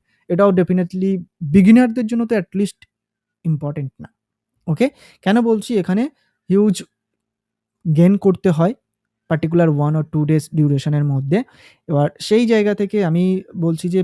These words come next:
প্লিজ টুর্নামেন্টের দিকে এখন যাবেন না, সাইকোলজি নষ্ট হয়ে যাবে। যখন একটু অ্যাডভান্স বা ইন্টারমিডিয়েট লেভেলে যাবেন তখন আপনারা টুর্নামেন্টের দিকে আসেন, সেটা বেস্ট অপশন হবে। ওকে? তারপরে আমরা যেটা দেখছি অ্যানালাইটিক্স।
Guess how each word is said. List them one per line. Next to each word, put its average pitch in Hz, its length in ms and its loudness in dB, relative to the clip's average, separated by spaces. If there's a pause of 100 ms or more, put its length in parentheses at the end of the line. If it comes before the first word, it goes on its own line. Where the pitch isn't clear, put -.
(100)
প্লিজ 175 220 0 (400)
টুর্নামেন্টের 170 520 0
দিকে 165 140 -2
এখন 160 260 -4
যাবেন 147 200 -2
না, 202 100 -4 (100)
সাইকোলজি 151 460 -4
নষ্ট - 220 -10
হয়ে 147 120 -2
যাবে। 170 120 -6
যখন 202 220 -6 (720)
একটু 220 240 -4
অ্যাডভান্স 185 380 2 (200)
বা 185 80 4 (140)
ইন্টারমিডিয়েট 180 600 0 (120)
লেভেলে 170 260 2
যাবেন 156 300 2 (220)
তখন 165 320 -2 (100)
আপনারা 180 240 -4
টুর্নামেন্টের 151 520 -2
দিকে 165 220 -4 (380)
আসেন, 139 300 -4 (280)
সেটা 180 160 0
বেস্ট 156 300 0
অপশন - 260 -10
হবে। 135 200 -12 (1000)
ওকে? 202 180 -4 (920)
তারপরে - 840 0 (100)
আমরা 196 160 0
যেটা 180 140 -4 (360)
দেখছি 160 280 -6 (480)
অ্যানালাইটিক্স। 160 600 0